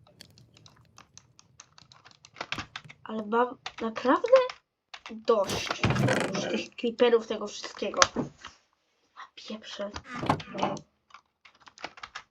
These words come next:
Na własnym terenie. Przychodzi do ciebie creeper i cię wybucha. Przychodzi do ciebie pilaner i ciebie wybucha.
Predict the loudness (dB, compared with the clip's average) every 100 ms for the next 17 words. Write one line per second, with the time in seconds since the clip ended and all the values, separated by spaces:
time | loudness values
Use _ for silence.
0 | 0 2 2 0 -4 -10 -14 -16 -20 _
1 | _ -16 -14 -12 -10 -2 0 0 6 8
2 | 8 4 -6 -6 0 2 4 2 0 -4
3 | -8 -14 -14 -16 -18 -18 -18 -20 -20 -20
4 | -20 -2 4 6 4 2 2 2 -2 -2
5 | -4 -4 0 0 2 4 4 2 -6 -4
6 | -2 0 2 2 4 4 2 2 0 0
7 | 2 4 6 4 0 -2 0 0 -2 -4
8 | -4 -6